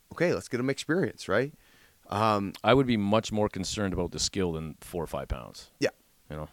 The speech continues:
Speaker 1: Yeah. And inches. And, "Oh, th-, my kid's shorter than the other kid."
Speaker 2: You're not gonna fight a clone.
Speaker 1: You're ne-, you're never gonna
Speaker 2: <laughs>
Speaker 1: fight. Like, I've had to fight people taller than me, and I fought people shorter than me.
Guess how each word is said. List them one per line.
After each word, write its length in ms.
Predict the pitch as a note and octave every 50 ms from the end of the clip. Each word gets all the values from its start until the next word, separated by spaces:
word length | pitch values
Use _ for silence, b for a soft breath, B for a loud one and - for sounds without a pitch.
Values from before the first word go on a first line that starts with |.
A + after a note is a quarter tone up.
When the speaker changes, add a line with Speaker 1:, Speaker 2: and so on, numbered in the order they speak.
| _ _ -
Speaker 1:
Yeah. 140 | - C#3 - - _ _ _ _ _ -
And 540 | A#2+ B2 A#2+ A2+ G#2+ G#2 F#2+ F2 F2 D2+ - _ _ _ _ _ _ _ _ _ _ _ _ _ _ _ -
inches. 600 | - C3 C3+ C3 - - A2 G2 F2+ F2 - -
And, 140 | - - G2+ F2+
"Oh, 220 | B2+ D3+ D3 C3+
th-, 120 | A#2+ A#2
my 160 | A#2+ C3 C#3 C#3+
kid's 340 | - D3+ D3 B2 - -
shorter 440 | - - - D3+ D3+ D#3 C#3 B2+ A#2
than 160 | A#2 A2+ A2
the 140 | A2 G#2+ G#2
other 160 | G2+ G2+ G2
kid." 260 | - - G2+ F#2 F2+ F2 - - _ _ _ _ _ _ _ _ _ _ _ -
Speaker 2:
You're 100 | F#2 G2
not 120 | A2 B2+ -
gonna 140 | D#3+ C#3 A#2
fight 200 | - A#2 A#2 G#2+
a 40 |
clone. 300 | - - G2+ F2 D#2+ D2 - -
Speaker 1:
You're 140 | D3 D#3 D3+
ne-, 220 | D#3+ D3+ D#3 D#3 -
you're 180 | - D3 D#3+ D#3+
never 420 | D#3+ D3+ C#3 C#3+ F3 G3 A3+ G#3
gonna 160 | E3+ D#3 C3+ -
Speaker 2:
<laughs> 80 | -
Speaker 1:
fight. 80 | B2+ - -
Like, 260 | B2 C#3+ C#3 - - b b b b b b b b -
I've 140 | C#3 D#3+
had 140 | F3+ G3+ F3+
to 60 | F3+
fight 240 | - - F3+ E3+ -
people 320 | - - E3 - D#3+ D#3 - - -
taller 360 | - C3 C3 B2+ C#3 D3+ D3+
than 80 | D3+ D#3
me, 240 | D#3+ F3+ G#3 G#3+ -
and 100 | - A2
I 40 | C3
fought 240 | C#3+ - E3+ E3+ -
people 180 | - F3+ F#3+ G3+
shorter 400 | - - - D#4+ E4+ E4+ C#4+ G3
than 180 | B2+ A2 G2 F#2+
me. 200 | F2 D#2 -